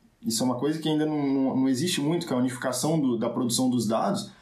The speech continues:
Às vezes, você via cidade que num dia era um número de mortes acumulado, num dia ela tinha um, no outro ela tinha zero. Então, como ah, o, como que os dados, eh, eles estão sendo produzidos. E isso é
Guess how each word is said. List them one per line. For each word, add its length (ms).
Às 180
vezes, 480
você 200
via 160
cidade 420
que 180
num 460
dia 320
era 180
um 60
número 240
de 80
mortes 320
acumulado, 680
num 200
dia 160
ela 120
tinha 280
um, 420
no 80
outro 200
ela 120
tinha 260
zero. 440
Então, 600
como 400
ah, 220
o, 160
como 220
que 80
os 100
dados, 320
eh, 100
eles 120
estão 180
sendo 220
produzidos. 760
E 460
isso 160
é 100